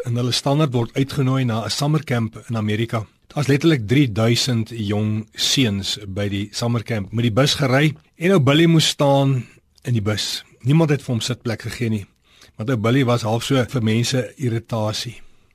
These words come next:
En by die kamp aangekom na twee ure toe, eh, klim Billy natuurlik laaste uit die bus uit en hy stap om homself aan te meld by die kampkommandant.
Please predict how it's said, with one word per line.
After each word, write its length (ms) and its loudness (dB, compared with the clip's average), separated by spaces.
En 240 2
by 80 2
die 80 0
kamp 240 2
aangekom 400 2
na 160 4
twee 220 2
ure 240 4
toe, 220 0
eh, 140 -2
klim 240 2
Billy 160 4
natuurlik 400 0
laaste 400 0
uit 80 -2
die 80 -4
bus 220 0
uit 240 -2
en 80 0
hy 80 4
stap 400 0
om 380 2
homself 420 0
aan 160 2
te 80 0
meld 420 2
by 140 -4
die 80 -6
kampkommandant. 720 0